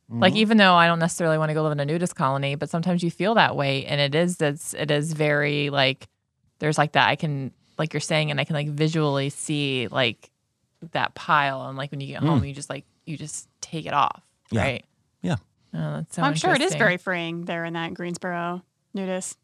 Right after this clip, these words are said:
Speaker 3: colony. It probably was very different, I
Speaker 2: <laughs>
Speaker 3: imagine, like, a different comfort level than a Raleigh house party, 'cause you're
Speaker 2: Yeah.
Speaker 3: kind of changing your persona when you walk in that door, and here they're just
Speaker 2: Yes.
Speaker 3: kind of, you're walking into their atmosphere, and there's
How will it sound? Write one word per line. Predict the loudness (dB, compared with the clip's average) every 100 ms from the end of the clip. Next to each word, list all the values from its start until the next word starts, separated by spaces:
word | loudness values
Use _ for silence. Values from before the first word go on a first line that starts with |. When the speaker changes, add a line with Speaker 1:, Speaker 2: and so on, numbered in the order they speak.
| -4
Speaker 3:
colony. | 0 0 0 -2 -4 -6
It | -2
probably | 4 4 6
was |
very | 6 6
different, | 4 2 4 6
I | 6 4
Speaker 2:
<laughs> | 4
Speaker 3:
imagine, | 2 2 0 0 -2
like, | -4 -6 _
a | -6
different | -4 -4 -6 -6
comfort | -6 -4 -6
level | -4 -2 -2 -4 -6 _
than | -4 -4 -4 -8 -14 _ _
a | -4
Raleigh | 0 0 0 -6 -12 _ _ _ _ _ _
house | 4 4
party, | 4 4 4
'cause | 0 -2 -6 _ _ -4
you're | 2
Speaker 2:
Yeah. |
Speaker 3:
kind | 2 2
of |
changing | 2 0 2 2
your | 2
persona | 0 0 2 2 0
when | -2
you | 0
walk | 0 0
in | -4
that | -6 -4
door, | -2 0 -2
and | -4
here | -8 -4
they're | 0
just | 0 -2
Speaker 2:
Yes. |
Speaker 3:
kind | -6 -8
of, | -8
you're | -6
walking | -6 -6 -12
into | -12
their | -10 -8
atmosphere, | -8 -8 -12 -10 -12
and | -14 -10
there's | -6 -6 -8